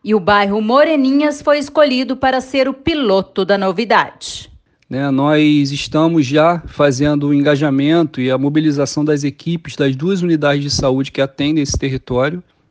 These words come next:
Speaker 2: Então, nossa equipe já foi pessoalmente lá, inclusive, fazer, né, novos treinamentos, informar as equipes como isso vai funcionar.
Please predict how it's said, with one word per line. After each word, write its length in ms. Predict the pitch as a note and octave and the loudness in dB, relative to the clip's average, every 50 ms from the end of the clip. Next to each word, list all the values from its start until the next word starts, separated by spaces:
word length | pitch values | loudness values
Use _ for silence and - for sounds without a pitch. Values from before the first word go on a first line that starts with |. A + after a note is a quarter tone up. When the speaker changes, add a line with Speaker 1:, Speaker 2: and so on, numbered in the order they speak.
| _ | _
Speaker 2:
Então, 140 | - C3 B2+ | -8 -4 -2
nossa 200 | C3+ C3+ C3 - | -2 -2 0 -2
equipe 280 | C3 - - - - C3 | -2 -2 -2 -2 0 2
já 120 | D3 D3 | 0 0
foi 440 | C#3 - - - D3+ D#3+ E3+ E3 D#3 | 0 -2 -4 -2 -2 0 0 0 -2
pessoalmente 880 | - - - D3 D3 - - D#3+ C#3+ C3 B2+ C3+ D3 D3+ C#3 - - B2+ | -4 -6 -8 -8 -6 -4 -2 -2 -2 0 0 0 0 -2 -2 -2 -2 -2
lá, 120 | C3 C3+ | -2 -2
inclusive, 800 | C3+ - - B2 A#2 A2 B2 B2+ C3 B2+ B2 B2 A#2+ A2+ G#2+ G#2+ - _ _ _ _ _ _ | -2 -4 -6 -8 -6 -4 -2 -2 -2 -2 -2 -4 -4 -4 -4 -6 -10 _ _ _ _ _ _
fazer, 540 | - C3+ C3+ C3 A2+ G#2+ C3+ C#3+ D#3 D#3+ C#3+ - - | -2 0 0 0 0 0 0 0 0 0 -2 -4 -8
né, 260 | C3 B2+ C3+ C#3 C3 A#2+ | -6 -4 -2 0 0 0
novos 380 | A#2 A#2+ B2+ C#3 C#3 C3+ - | 0 2 2 2 2 0 -4
treinamentos, 920 | - C3 B2+ B2 A#2+ A2 G#2+ A#2+ C3 D3 D3+ D3+ C#3+ C3 A2+ - B2 A2 A2 | -4 -4 -2 -2 -2 -2 -2 0 0 2 2 2 0 -2 -4 -4 -6 -6 -4
informar 720 | B2+ A#2+ - - C3+ A#2 G#2+ A#2+ B2 B2+ C3+ C#3 C#3+ - _ _ _ _ _ _ _ _ | -6 -6 -6 -6 -6 -6 -4 -4 -4 -2 -2 -4 -6 -8 _ _ _ _ _ _ _ _
as 180 | - A2+ A2 A#2+ | -8 -6 -4 -6
equipes 420 | A2+ - - C3 B2 - - - | -6 -8 -6 -10 -10 -10 -10 -14
como 280 | - - C3+ C3+ C#3 C3+ | -8 -4 -2 -2 -2 -2
isso 220 | B2 - - C3 | -4 -6 -8 -6
vai 180 | A2 B2 B2 A#2 | -4 -4 -4 -4
funcionar. 720 | - - A#2+ - - - D3+ C#3+ C3+ B2+ B2+ C#3+ D#3 | -4 -6 -8 -8 -6 -4 -4 -2 -2 -2 -2 -4 -4